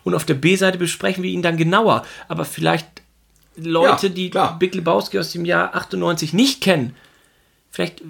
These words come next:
Speaker 2: Es gibt da jemanden, der heißt Mister Lebowski und wird eigentlich nie, äh, Herr Lebowski genannt, sondern immer nur der Dude.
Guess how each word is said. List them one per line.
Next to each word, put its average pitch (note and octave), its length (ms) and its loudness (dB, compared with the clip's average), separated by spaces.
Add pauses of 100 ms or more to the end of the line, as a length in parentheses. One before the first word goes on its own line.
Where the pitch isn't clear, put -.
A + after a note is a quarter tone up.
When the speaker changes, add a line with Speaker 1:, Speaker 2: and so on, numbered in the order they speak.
(180)
Speaker 2:
Es C3 140 -4
gibt E3+ 200 -2
da E3+ 40 2
jemanden, D3 460 2
der C3 240 2
heißt A#2+ 540 -2 (280)
Mister A2 300 -6
Lebowski G2 580 -4 (960)
und B2+ 300 2
wird B2+ 220 4 (200)
eigentlich C3 440 4
nie, C3+ 420 4 (320)
äh, A#2 340 0
Herr A2 140 2
Lebowski A2+ 480 0
genannt, A2+ 400 0
sondern B2+ 340 2
immer A#2+ 140 -2
nur B2 280 0
der G2+ 200 2
Dude. F#2+ 400 -2